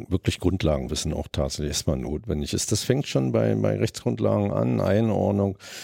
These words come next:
was kann ich nach dem Ordnungsrecht machen, was kann ich nach dem Katastrophenschutzrecht machen,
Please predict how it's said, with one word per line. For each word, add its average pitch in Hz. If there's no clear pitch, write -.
was 101
kann 107
ich 104
nach 90
dem 95
Ordnungsrecht 107
machen, 101
was 90
kann 101
ich 95
nach 90
dem 95
Katastrophenschutzrecht 101
machen, 95